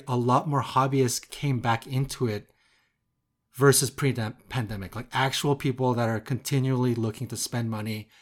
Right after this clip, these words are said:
and enjoy the hobby. I think a lot more people are in it. So you're talking about a lot more people in it, but we have pre-tem-, pe-, pre-pandemic pricing.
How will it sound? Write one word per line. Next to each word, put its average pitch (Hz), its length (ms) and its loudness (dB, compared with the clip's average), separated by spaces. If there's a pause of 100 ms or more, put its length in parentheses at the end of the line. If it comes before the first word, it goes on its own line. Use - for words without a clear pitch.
(200)
and 113 120 -6
enjoy 120 320 0
the 117 80 2
hobby. 107 480 -6 (320)
I 110 80 -6
think 127 160 0
a 117 40 0
lot 135 420 10
more 139 140 8
people 135 300 0
are 123 60 0
in 131 120 4
it. 113 220 -2 (320)
So 139 140 0
you're 131 140 8
talking 135 340 2
about 139 180 4
a 127 80 0
lot 139 300 8
more 143 100 6
people 135 320 0
in 175 240 4
it, 165 240 4 (480)
but 135 100 4
we 127 120 8
have 131 240 4
pre-tem-, 143 440 0 (140)
pe-, - 140 -6 (120)
pre-pandemic 147 680 2
pricing. 131 480 4